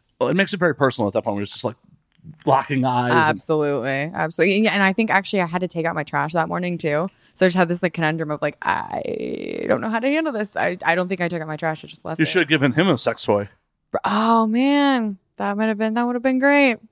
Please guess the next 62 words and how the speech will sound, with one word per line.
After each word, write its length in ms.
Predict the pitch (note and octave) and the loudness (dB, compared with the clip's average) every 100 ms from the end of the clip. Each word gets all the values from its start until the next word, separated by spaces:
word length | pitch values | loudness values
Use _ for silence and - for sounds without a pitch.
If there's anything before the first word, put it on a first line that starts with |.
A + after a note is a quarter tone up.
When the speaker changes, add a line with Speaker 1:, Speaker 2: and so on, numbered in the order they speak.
| _ | _
Speaker 2:
We 100 | A#3+ | -2
would 120 | A#3+ | 0
have 140 | A#3+ G#3+ | 0 -2
solved 420 | - B3 B3 A#3+ | 2 4 4 2
a 40 | |
bunch 260 | B3 C4 B3 | 0 2 2
of 60 | A3+ | 2
problems 500 | G3 F#3 F3 F3+ - | 4 4 0 -6 -2
for 140 | F#3 | 0
us. 360 | F3 E3+ F#3 - | 2 2 -2 -2
Speaker 1:
Right? 380 | B2 B2+ D3 G#3 - | 4 6 6 2 -2
Speaker 2:
Mm-hmm. 380 | A3+ A3 A3+ A3+ - | -2 0 -2 -4 -8
Yeah. 280 | - G#3+ G#3 F#3+ _ _ - | -8 -4 -4 -6 _ _ -8
Speaker 1:
It's 120 | - | 0
fucked 260 | D3 A#2+ A2 | 2 2 0
up. 200 | G2+ - _ _ | -4 -8 _ _
Speaker 2:
Fucked 280 | - F3+ - | -6 -6 -6
up. 200 | D#3+ E3 F#3 | -6 -6 -2
Speaker 1:
Called 260 | D3 D#3+ | 2 2
the 60 | E3 | 2
Speaker 2:
Yeah. 60 | |
Speaker 1:
police 240 | D#3 C#3+ C#3+ | 2 2 2
on 120 | B2 | 2
a 40 | |
man 340 | B2 A#2 A#2 A#2 _ _ _ | 2 0 -2 -6 _ _ _
when 100 | A#2 | 0
you 60 | A2 | 2
could 180 | B2 | 2
have 140 | A2 - | 2 0
just 340 | - B2+ - | -2 -2 0
given 220 | B2+ A#2 | 0 2
him 80 | A#2+ | 2
a 40 | G#2+ | 0
Hitachi 520 | A2 - A2 G#2 B2 | -2 0 0 2 0
and 120 | A2 | 2
been 100 | A#2 | 2
like, 160 | A#2 A2+ _ - | 2 0 _ -2
"Go 120 | E3+ | 0
plug 160 | G3+ F#3 | 2 0
this 160 | F#3 | 2
in 80 | G3+ | 0
at 60 | E3 | 2
Starbucks, 420 | F#3+ E3+ G#2+ - | 2 2 0 0
man." 160 | A2+ | 0
Speaker 2:
Right. 260 | F3 F#3 F3 | 0 -4 -4
This 160 | G3+ G3+ | -4 -2
is 120 | A3 | -2
gonna 140 | A#3 | -2
feel 180 | A3+ G#3+ | -2 -2
amazing 580 | G3 F3+ E3+ F3 E3+ E3 | -2 -4 -2 -4 -4 -4
on 140 | E3 | -2
your 100 | D#3+ D3+ | -2 -2
taint, 280 | E3 D#3 - | -2 -2 -4
dude. 200 | D#3+ E3+ | -4 -4
Do 40 | |
you 160 | F3+ F3+ | 0 2
know 240 | F3 E3 | 4 6
about 260 | D#3+ D#3 D#3+ | 6 2 0
your 100 | E3+ | 0
prostate? 560 | F3 - - - - - | 0 0 -2 -6 -6 -2
Like, 240 | - - | -2 -2
let's, 360 | - - - | -4 -4 -6